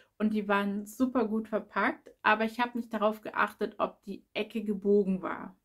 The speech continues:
Und ich habe die Bilder einfach genommen. Die waren halt in Frischhaltefolie eingewickelt. Hab sie dann meinem Papi gegeben und der hat die dann halt zwischen die Bilderrahmen gelegt.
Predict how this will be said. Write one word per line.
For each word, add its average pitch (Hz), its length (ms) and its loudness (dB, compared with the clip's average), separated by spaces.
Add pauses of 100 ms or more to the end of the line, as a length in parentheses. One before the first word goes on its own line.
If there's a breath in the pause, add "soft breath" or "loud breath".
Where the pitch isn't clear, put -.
(120)
Und 208 120 0
ich 208 140 0
habe 220 140 0
die 208 80 -2
Bilder 208 340 6
einfach 202 380 -2
genommen. 226 440 8
Die 214 140 0
waren 208 340 4
halt 185 220 -2
in 185 160 -10
Frischhaltefolie 240 1000 0
eingewickelt. 214 880 0 (240 soft breath)
Hab - 180 2
sie 208 140 0
dann 196 160 0
meinem 180 180 -4
Papi 214 320 2
gegeben 226 640 2
und 202 240 -2
der 202 200 2
hat 208 180 2
die 196 100 -6
dann 196 220 -2
halt 185 240 -4
zwischen 208 420 0
die 185 140 -8
Bilderrahmen 190 680 4
gelegt. 170 520 -4